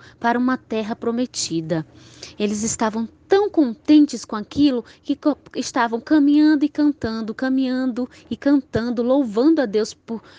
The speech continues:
pela felicidade que Deus tinha dado a eles. Só que quando eles olharam para trás, estava vindo o rei e seus soldados atrás daquele povo.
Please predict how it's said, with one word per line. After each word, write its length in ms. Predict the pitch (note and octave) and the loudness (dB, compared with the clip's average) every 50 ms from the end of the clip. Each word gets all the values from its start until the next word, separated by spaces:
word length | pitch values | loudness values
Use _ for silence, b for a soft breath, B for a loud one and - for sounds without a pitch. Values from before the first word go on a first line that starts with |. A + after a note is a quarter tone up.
| B B | B B
pela 160 | - A#3+ A#3 | -2 0 0
felicidade 720 | A3+ - - A3+ G#3+ A3 - - G#3 F3+ G3+ F#3+ F#3+ F#3 - | 0 0 -2 -4 -4 -4 -6 -4 -2 0 0 0 0 -2 -6
que 80 | - G3+ | -10 -6
Deus 240 | F#3 G3+ G3+ - - | -6 -6 -6 -6 -8
tinha 180 | - A3 G#3 | -8 -6 -4
dado 240 | F#3+ G3 F#3+ F#3 F#3 | -4 -2 -4 -2 -2
a 100 | F#3 G3 | -4 -2
eles. 500 | F3+ D#3+ E3 E3 E3 E3 E3 E3 - - B B B B B B B B | -2 -2 -2 -2 -2 -2 -4 -6 -8 -16 B B B B B B B B
Só 320 | - - - - A3 G#3 | -12 -8 -4 -2 -2 -2
que 300 | G3+ - - G#3 G#3+ G3+ | -2 -4 -6 -4 -4 -4
quando 260 | - - G#3+ G#3 F#3+ G#3 | -6 -8 -8 -6 -4 -4
eles 180 | G3+ G3 F#3 | -4 -4 -2
olharam 420 | G#3 G3 G3 F#3 F#3+ G3 G#3 G#3+ G3 | -2 -2 0 0 0 -2 -2 -4 -4
para 240 | - G#3 G3 G3 | -4 -4 -2 -4
trás, 520 | G3+ - - - F3 E3+ F3 F#3 F#3 - - b b b | -4 -6 -6 -6 -6 -4 -4 -6 -8 -10 -14 b b b
estava 340 | - - - G#3+ F#3 E3 G3 F3+ | -10 -6 -4 -4 -2 -2 -4 -4
vindo 300 | E3+ G3 G3+ F#3+ G#3 A#3 | -4 -6 -6 -4 -4 -4
o 40 | |
rei 480 | A3 E3+ - - G#3 G3+ G3+ G#3+ A3 - | -4 -4 -4 0 2 2 2 2 0 -4
e 80 | - G#3 | -8 -8
seus 240 | - - G#3 G3+ - | -8 -6 -6 -6 -6
soldados 640 | - A#3 G#3+ G#3 F#3 G3 F3 F#3 G#3 F#3+ G3 - F#3+ | -6 -6 -6 -4 -2 -2 -2 -2 -2 -4 -6 -6 -6
atrás 320 | F#3 - - F#3+ F#3 F#3 | -8 -6 -6 -6 -6 -4
daquele 380 | F#3 F#3 - - G3+ F#3+ G#3 G#3+ | -4 -6 -6 -4 -2 -2 -2 -4
povo. 500 | _ - - F3 F#3 G3+ F#3 F3 D#3+ | _ 0 2 2 2 2 0 -2 -6